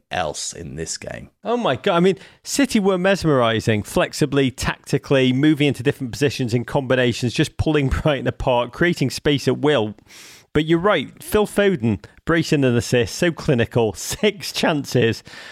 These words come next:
Speaker 2: I've said this before, it's like watching a human hand grenade that has the diabolical ability to pull out his own pin.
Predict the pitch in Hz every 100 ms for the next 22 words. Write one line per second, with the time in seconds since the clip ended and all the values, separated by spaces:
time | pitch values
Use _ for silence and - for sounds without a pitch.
0 | - - 202 160 160 - 151 - 135 120
1 | 107 - - - 247 269 220 - 151 120
2 | - 165 139 113 156 165 143 120 104 104
3 | - 110 110 127 120 104 - - - 113
4 | - 139 131 113 127 123 - 120 120 -
5 | 120 135 123 - 127 120 113 - - 120
6 | - 139 123 120 120 117 120 107 - 139
7 | 104